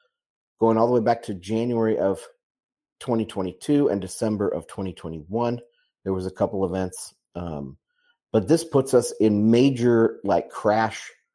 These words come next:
territory on no news. It's just crazy. This does not fit with the extremely bullish media sentiment around Bitcoin.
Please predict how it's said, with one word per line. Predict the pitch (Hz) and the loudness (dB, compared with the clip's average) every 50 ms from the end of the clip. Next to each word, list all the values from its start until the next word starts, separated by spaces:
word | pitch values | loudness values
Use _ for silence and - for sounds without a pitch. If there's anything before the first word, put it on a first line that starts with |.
| _ _ _ _ _ _ _ _ _ _ _ _ - 170 - | _ _ _ _ _ _ _ _ _ _ _ _ -18 -16 -6
territory | - - 139 180 151 - - - 87 90 92 104 107 - - - | 0 2 4 4 4 2 2 0 2 2 2 2 0 -2 -2 0
on | 113 139 156 151 143 131 | 0 2 2 2 2 2
no | 120 117 123 143 160 | 2 2 2 2 2
news. | 151 147 165 202 220 180 - - - - - _ _ _ _ _ _ _ _ _ _ _ _ _ _ _ _ _ _ _ _ _ _ _ _ _ _ _ _ - | 2 2 0 0 0 -2 -6 -8 -10 -18 -20 _ _ _ _ _ _ _ _ _ _ _ _ _ _ _ _ _ _ _ _ _ _ _ _ _ _ _ _ -6
It's | 123 123 - | -6 -6 -6
just | - 147 - - - | -8 -8 -8 -4 -4
crazy. | - 151 240 214 - - - - _ _ _ _ _ _ _ _ _ _ _ _ _ _ _ _ _ _ _ _ _ _ _ _ _ _ _ _ _ _ _ _ _ _ _ _ _ | -2 -2 -2 -4 -10 -12 -16 -20 _ _ _ _ _ _ _ _ _ _ _ _ _ _ _ _ _ _ _ _ _ _ _ _ _ _ _ _ _ _ _ _ _ _ _ _ _
This | 120 156 156 - | -2 -2 -2 -2
does | - 180 156 113 | -4 -6 -4 -2
not | 110 110 120 147 196 214 - - | -2 -2 0 0 -2 -4 -6 -10
fit | - - - 147 160 - - | -8 0 2 2 2 2 0
with | 151 147 | -2 0
the | - 147 | 2 0
extremely | 151 151 - - - - - 110 123 143 156 170 170 165 147 | 0 0 -4 -10 -12 -6 0 2 4 6 6 8 6 6 6
bullish | 107 101 107 104 110 131 147 147 - 107 | 4 4 4 4 4 4 2 0 -2 -2
media | 107 107 107 107 110 123 127 | 0 2 2 2 2 2 0
sentiment | 123 - - 101 98 - - 101 117 - - | 0 -2 -4 -4 -4 -4 -4 -6 -4 -4 -2
around | 110 101 95 85 92 101 | -2 -2 -2 -2 -2 -4
Bitcoin. | 104 185 226 - - 73 - | -4 -6 -6 -6 -8 -8 -8